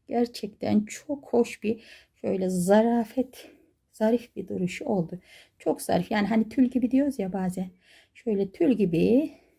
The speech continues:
zariflikte oldu. Şöyle uzaktan da tutayım. Daha net gözüksün. Arkadaşlar gerçekten, e, erişimlerim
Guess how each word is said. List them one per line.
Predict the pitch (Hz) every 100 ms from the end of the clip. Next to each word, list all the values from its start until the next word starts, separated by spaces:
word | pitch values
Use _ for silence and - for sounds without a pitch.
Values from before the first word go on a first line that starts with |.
| _ _ _ _
zariflikte | - 220 214 - 175 175 - 180 - -
oldu. | 233 233 208 226 262 - _ _ _ _ _ _ _ _ _ _ _ _ _ _ _ _
Şöyle | 208 190 226
uzaktan | 214 185 180 _ 180 170
da | 175 -
tutayım. | _ - 202 202 - _ _ _ _ _ _ _
Daha | 170 180
net | 165 165 -
gözüksün. | 190 185 - - - 190 - - - - - - - - - - -
Arkadaşlar | 214 208 196 180 - -
gerçekten, | 196 240 240 - - 196 196 240 -
e, | 175
erişimlerim | 165 - 220 208 - 214 208 214 214